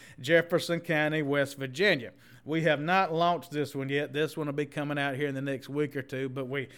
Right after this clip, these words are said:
have done our kickoff process and are under contract, but we've yet to put it out on the market, so you'll be looking for this one.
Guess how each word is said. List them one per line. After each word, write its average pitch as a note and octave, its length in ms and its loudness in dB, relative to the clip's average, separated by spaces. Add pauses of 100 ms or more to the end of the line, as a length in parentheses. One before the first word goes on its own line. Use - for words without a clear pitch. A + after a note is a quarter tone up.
(240)
have E3 220 4
done D#3+ 160 4
our D3+ 120 4
kickoff E3 540 2
process D3 560 0
and C3 100 -4
are C#3 80 0
under C#3+ 180 -2
contract, C#3 600 -4
but C3 100 -4
we've C3 220 -6
yet D3+ 240 -4
to C#3 140 -6
put D3+ 220 -4
it D3+ 80 0
out C#3+ 160 2
on C3+ 100 -2
the C3+ 60 -6
market, C3+ 440 -6
so - 140 -10
you'll E3 180 -2
be E3+ 140 -2
looking E3+ 300 0
for D3 120 -6
this D#3 300 -2
one. D#3 140 -4